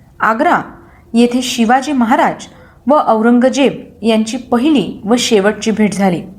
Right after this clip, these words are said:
एकोणीसशे अठ्ठ्याण्णव मध्ये केंद्र सरकारी कर्मचाऱ्यांचे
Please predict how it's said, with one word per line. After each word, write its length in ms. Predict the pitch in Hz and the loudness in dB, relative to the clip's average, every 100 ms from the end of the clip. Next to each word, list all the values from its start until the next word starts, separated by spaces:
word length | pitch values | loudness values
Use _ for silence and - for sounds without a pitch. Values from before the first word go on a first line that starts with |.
| - - _ _ - - | -20 -20 _ _ -10 -6
एकोणीसशे 440 | 233 247 240 - | 0 0 0 -2
अठ्ठ्याण्णव 480 | 254 - 277 339 359 | -4 -4 -4 0 2
मध्ये 300 | 277 185 185 - - - _ _ - | 2 2 -4 -8 -18 -20 _ _ -2
केंद्र 320 | 285 294 339 | 0 0 0
सरकारी 460 | 359 226 202 208 240 | 2 0 0 -2 -2
कर्मचाऱ्यांचे 1040 | 240 190 202 196 214 233 320 - 160 - | -2 -2 -2 0 0 0 -2 -4 -6 -8